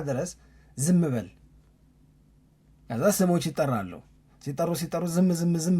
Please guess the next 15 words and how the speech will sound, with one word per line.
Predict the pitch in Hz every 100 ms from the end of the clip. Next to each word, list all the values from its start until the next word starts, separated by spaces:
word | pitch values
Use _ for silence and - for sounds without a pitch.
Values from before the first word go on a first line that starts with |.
| 156
ዝም | 143 170 170
ምናምን | 139 151 147 147
ትይና | 165 208 233
ስኮልስ | - 220 -
ሲባል | 170 190 269 262
ዝም | 151 117
አይባልም። | 85 82 76 - _ - - _ _ _ _ _ _ _ _ _ _ _ _ - 101 95
እንደዛ | 127 160 160 175 175
አይነት | 175 165 147 - - -
ክብር | 123 120
የሚሰጠው | 117 110 - 78 78 65
ነው። | - _ - -
ሮናልዲኒዮ | 139 170 175 170 180
ምረጥ | 170 170 165
ቢባል | 160 165 175